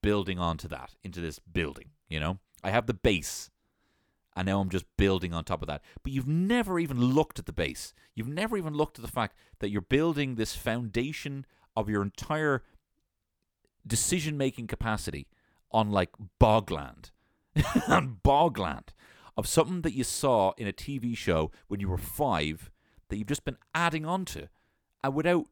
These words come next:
challenging. And now it kinda looks all right, but it's a bit crooked, and you don't necessarily know why, right?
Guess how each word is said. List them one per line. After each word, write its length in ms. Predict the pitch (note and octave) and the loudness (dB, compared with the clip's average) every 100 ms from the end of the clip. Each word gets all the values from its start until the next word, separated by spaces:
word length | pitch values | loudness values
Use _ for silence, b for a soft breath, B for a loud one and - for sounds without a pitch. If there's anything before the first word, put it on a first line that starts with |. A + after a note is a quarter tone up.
| - | -4
challenging. 560 | G3 G#3 G#3 G#2+ C2 | 0 0 0 -2 -4
And 120 | D#2 B2+ | -4 0
now 300 | D#3 E3 - | 2 2 2
it 120 | C3+ | -4
kinda 260 | - G3 F3+ | -4 -2 0
looks 260 | A#2 - F#2 | 0 0 2
all 120 | D#2+ | 2
right, 160 | G#2+ | 2
but 100 | - | -2
it's 100 | G#2+ | -6
a 40 | - | -6
bit 140 | E3+ | -6
crooked, 360 | - D#3+ G2 F#2+ | -4 -4 -2 -4
and 120 | A2+ | -4
you 60 | G#2+ | -4
don't 140 | A#2 | -4
necessarily 440 | G2 - G2+ F2+ | -8 -6 -2 0
know 120 | E2+ D#2 | 0 -2
why, 260 | C#2 B1 _ _ _ | -4 -8 _ _ _
right? 280 | E2 F#2 A2 | -2 -2 -2